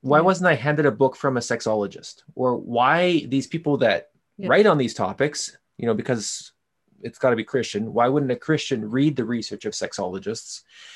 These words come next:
Speaker 1: and then translate <laughs> that to me instead of just going off of, it, it just seems as though some of these, these people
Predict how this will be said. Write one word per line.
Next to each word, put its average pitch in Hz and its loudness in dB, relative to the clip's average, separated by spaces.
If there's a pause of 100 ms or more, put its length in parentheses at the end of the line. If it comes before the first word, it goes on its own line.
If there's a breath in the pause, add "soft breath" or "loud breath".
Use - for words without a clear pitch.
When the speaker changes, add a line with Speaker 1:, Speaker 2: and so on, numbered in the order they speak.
(160 loud breath)
Speaker 1:
and 127 0
then 135 4
translate 147 2
<laughs> - -8
that - -2
to - -2
me 123 4 (360 loud breath)
instead 147 4
of 147 4
just 143 0
going 131 2
off 110 0
of, 101 -4
it, 113 -4
it 123 0
just 139 0
seems 139 0
as 110 -2
though 110 0
some 123 -8
of 123 -2
these, 120 -8 (100)
these 120 -2
people 107 -4